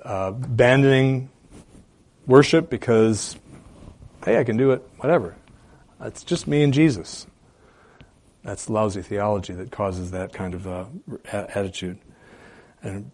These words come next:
pastors are to blame for that. But, um, the point is, we're calling on you folks to, to fast and pray.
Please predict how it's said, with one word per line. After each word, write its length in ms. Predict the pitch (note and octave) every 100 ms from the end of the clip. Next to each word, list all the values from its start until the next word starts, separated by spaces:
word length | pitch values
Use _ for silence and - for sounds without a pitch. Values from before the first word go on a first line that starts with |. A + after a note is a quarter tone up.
| -
pastors 420 | A2+ - F#2 F2+
are 60 |
to 100 | E2+
blame 240 | F2+ F#2+ F2+
for 140 | -
that. 240 | F2+ F#2 - _ _ - - - - - -
But, 260 | C3+ B2+
um, 320 | C3+ A#2+ A2+ -
the 80 | C#3+
point 260 | - A3 F#3
is, 380 | C#3 B2 - - - -
we're 260 | D#3 F3
calling 380 | E3 F#3 F#3+ F3
on 160 | D3+ C#3
you 200 | D#3 E3+
folks 380 | D3+ C3 -
to, 200 | - C3 A2+ - - _ _ _ _ -
to 100 | C#3+
fast 680 | - F3 E3+ E3+ F3 - - -
and 200 | C#3+ B2+
pray. 420 | - C#3 A#2+ F#2